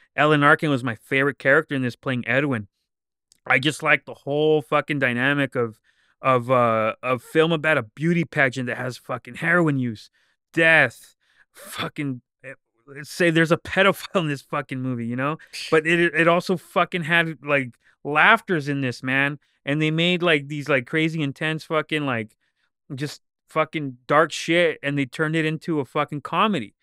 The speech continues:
It was so fucking easy to watch, man. Again, only an hour and forty minutes on this, man.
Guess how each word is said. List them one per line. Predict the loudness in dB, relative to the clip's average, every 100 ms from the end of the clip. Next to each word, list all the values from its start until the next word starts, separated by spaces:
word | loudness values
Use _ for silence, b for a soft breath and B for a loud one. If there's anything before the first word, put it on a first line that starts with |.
| _ _ _ _
It | -6 -4
was | -2
so | -6 -6 -2 -2
fucking | 0 0 0 -6
easy | -6 -4
to | -4
watch, | -4 -2 0 0 -2
man. | -4 -4 -6 -12
Again, | -12 -8 -4 -2
only | -2 -2 -2
an | 0
hour | -2 -2
and | -6
forty | -4 -2 -2
minutes | -2 -4 -6 -6
on | -8
this, | -8 -8
man. | -8 -6 -8